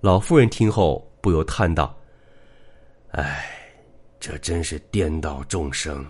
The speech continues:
造化弄人呐！老身姓何，老而不死，却遭此灾祸，而且无端端的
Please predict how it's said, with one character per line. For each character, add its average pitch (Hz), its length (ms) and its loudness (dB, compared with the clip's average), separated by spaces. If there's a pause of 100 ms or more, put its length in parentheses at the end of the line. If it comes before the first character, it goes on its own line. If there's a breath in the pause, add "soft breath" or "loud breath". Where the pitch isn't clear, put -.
(180)
造 82 320 -2
化 76 200 -10
弄 80 280 -2
人 67 220 -6
呐！ 78 160 -6 (760 soft breath)
老 65 200 -6
身 82 240 -4
姓 80 260 -2
何， 71 400 -8 (540 soft breath)
老 76 220 0
而 90 160 2
不 104 240 -2
死， 76 400 0 (320)
却 80 220 -6
遭 85 260 -2
此 - 180 -6
灾 85 320 -2
祸， 80 240 -6 (640 soft breath)
而 - 120 -6
且 80 200 -2
无 73 220 -4
端 87 240 0
端 85 220 0
的 78 200 -6